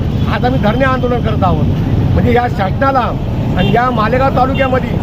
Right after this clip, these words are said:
एवढं मोठं मंत्रिपद मिळालेलं आहे, आपले मंत्री साहेब अजूनपर्यंत त्या वस्तीमध्ये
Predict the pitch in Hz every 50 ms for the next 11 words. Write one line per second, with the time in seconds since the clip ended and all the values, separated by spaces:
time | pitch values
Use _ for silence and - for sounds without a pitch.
0 | - - - - - - - 214 240 262 262 247 247 240 262 254 240 233 240 240
1 | - 262 269 277 277 254 262 262 262 254 254 247 247 233 233 233 254 247 240 240
2 | 240 247 262 277 - 226 214 202 190 175 - - - - - - - - - 143
3 | 180 196 - 269 277 277 269 262 269 277 - - 277 262 233 - - - - -
4 | - - - - 254 247 247 240 233 233 - - 285 277 262 277 269 269 269 233